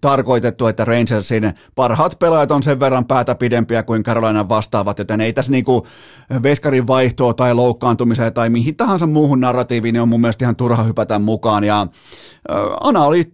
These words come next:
erittäin laadukas tuki ja turva ennen kaikkea kotikentällä, mut nyt nämä ottelut kuusi ja seitsemän oli liikaa sekä polvelle että Antti Raanalle. Ja nyt vaan Carolinalla,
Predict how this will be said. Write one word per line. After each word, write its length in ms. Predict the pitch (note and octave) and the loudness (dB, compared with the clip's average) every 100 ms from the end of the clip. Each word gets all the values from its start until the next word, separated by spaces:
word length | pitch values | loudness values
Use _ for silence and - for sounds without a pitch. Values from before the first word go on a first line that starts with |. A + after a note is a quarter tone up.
| _ - | _ -8
erittäin 520 | A#3 A3+ F3 E3+ D#3+ | -2 0 2 2 2
laadukas 420 | D#3+ D3+ C3+ C3 | 4 2 2 0
tuki 280 | - D#3 - | 0 -4 0
ja 100 | C3 | 0
turva 380 | A#2 C#3 B2 A#2+ | 0 0 2 2
ennen 180 | A#2+ E3+ | 2 0
kaikkea 360 | F#3 F3+ E3 | 0 0 0
kotikentällä, 920 | - D3 C3 - B2+ A#2 A#2 A2 G#2+ A#2 | 2 0 0 0 2 2 2 2 0 0
mut 160 | B2 | 0
nyt 140 | C#3+ A#2+ | -2 0
nämä 140 | A#2+ | 0
ottelut 380 | C#3+ D3 D3 C3 | 0 2 0 0
kuusi 260 | - C3+ A#2 | -2 -2 0
ja 40 | |
seitsemän 500 | A#2+ A2+ - G#2 G#2 | 0 -2 0 -2 -2
oli 280 | B2 B2 A#2 | 0 2 2
liikaa 460 | A2 A2+ G#2 A2+ G2 | 2 0 0 -2 -2
sekä 240 | D#3+ C#3+ | -2 -2
polvelle 560 | B2 C3 A#2+ A2+ G#2+ G#2 - - - | 0 0 2 0 0 -2 -6 -16 -4
että 420 | C3 - A#2+ A#2+ - | -4 -2 -2 -2 -4
Antti 320 | B2+ B2 A#2+ | -2 0 0
Raanalle. 600 | A2 A2+ A2 G#2+ G#2+ G#2+ G2+ - - - | 0 2 2 2 2 0 -4 -12 -20 -10
Ja 60 | F3 | -4
nyt 200 | G3+ - | -4 0
vaan 180 | F3+ E3+ | 0 0
Carolinalla, 540 | F3+ E3 D#3 D3+ G#2+ | 0 2 2 2 0